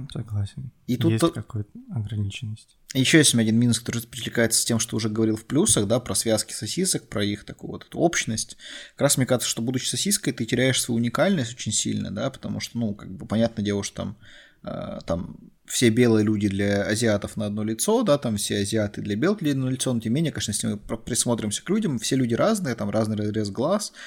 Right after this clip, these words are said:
Speaker 2: да, там, не знаю, э, форма рта, цвет волос, там, стиль, да, о-, общий, что-то ещё.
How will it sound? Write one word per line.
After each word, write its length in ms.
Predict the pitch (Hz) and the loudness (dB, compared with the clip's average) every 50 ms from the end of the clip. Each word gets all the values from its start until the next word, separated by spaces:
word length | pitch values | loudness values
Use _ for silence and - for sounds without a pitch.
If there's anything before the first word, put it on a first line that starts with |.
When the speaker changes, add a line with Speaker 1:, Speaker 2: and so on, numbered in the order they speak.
| - - - _ | -18 -20 -14 _
Speaker 2:
да, 100 | - 107 | -4 -2
там, 220 | 110 - 101 87 90 | -2 0 -2 -2 -4
не 80 | 90 | -6
знаю, 380 | 92 - 90 90 92 90 87 - - - 90 90 87 87 87 87 - - 85 85 87 - - 98 95 95 - - 98 | -6 -8 -8 -8 -6 -6 -8 -8 -8 -8 -6 -6 -6 -6 -6 -6 -8 -8 -10 -12 -12 -12 -12 -12 -12 -14 -14 -14 -14
э, 20 | - | -6
форма 320 | - - 117 107 101 104 | -2 0 0 2 2 0
рта, 560 | 98 - - 226 151 165 151 139 113 104 101 101 | -2 0 2 4 4 6 4 2 0 -4 -6 -6
цвет 260 | - - 117 110 - - | -4 -2 -2 -2 -2 -2
волос, 400 | 95 95 101 123 131 123 - - | -2 -2 0 0 0 -2 -2 -4
там, 240 | - 92 98 104 | -6 -8 -8 -8
стиль, 400 | - - - - 123 127 123 113 | -10 -10 -4 0 2 2 2 2
да, 220 | 104 104 104 98 98 | 0 0 0 0 0
о-, 200 | 95 98 98 101 107 | -2 -4 -6 -6 -6
общий, 340 | 107 104 - - - - | -6 -6 -4 -4 -4 -6
что-то 320 | 92 - - 87 - - 98 | -6 -8 -10 -12 -12 -8 -8
ещё. 360 | 92 92 - - - - - | -6 -6 -8 -8 -10 -12 -12